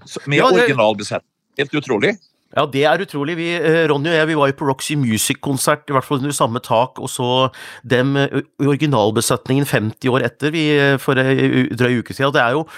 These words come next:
Speaker 2: så gøy med folk som holder på med musikken, da. Og Brian Ferry er jo enda tre år eldre enn deg og holder koken, så det er ingen grunn til at du skulle gi deg heller.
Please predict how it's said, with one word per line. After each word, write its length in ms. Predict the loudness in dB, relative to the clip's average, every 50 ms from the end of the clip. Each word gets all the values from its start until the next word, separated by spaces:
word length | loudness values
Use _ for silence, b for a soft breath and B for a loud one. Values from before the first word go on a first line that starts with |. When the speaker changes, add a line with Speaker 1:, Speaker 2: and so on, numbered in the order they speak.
| B B B
Speaker 2:
så 260 | -10 -6 -4 -4 -2
gøy 220 | 0 0 0 0 -2
med 80 | -4
folk 160 | -6 -8 -6 -6
som 120 | -4 -2
holder 280 | -2 -2 0 0 -2 -2
på 220 | -2 0 2 2 2 2 0 B B B B B B B
med 240 | 0 2 2 4 4
musikken, 400 | 2 2 0 -2 -4 -2 -2 0
da. 180 | 2 2 2 2
Og 40 | 2
Brian 200 | 2 2 0 0
Ferry 240 | 0 -2 0 0 2
er 140 | 2 0 0
jo 40 | 0 0
enda 280 | 0 0 0 -2 -2
tre 180 | -2 0 2 2 4
år 80 | 4
eldre 240 | 4 2 0 0 0
enn 80 | 0 2
deg 220 | 2 2 2 0
og 80 | 0 -2
holder 200 | -2 -2 -4 -4
koken, 280 | -6 -8 -10 -10 -10 -8
så 100 | -4 0
det 80 | 0
er 80 | 2 2
ingen 140 | 2 0 2
grunn 160 | 0 0 0
til 100 | 0 0
at 60 | 0
du 100 | 0 -2
skulle 220 | -2 -2 -4 -2
gi 100 | 0 0 2
deg 140 | 2 2 0
heller. 240 | 0 -2 -2 -4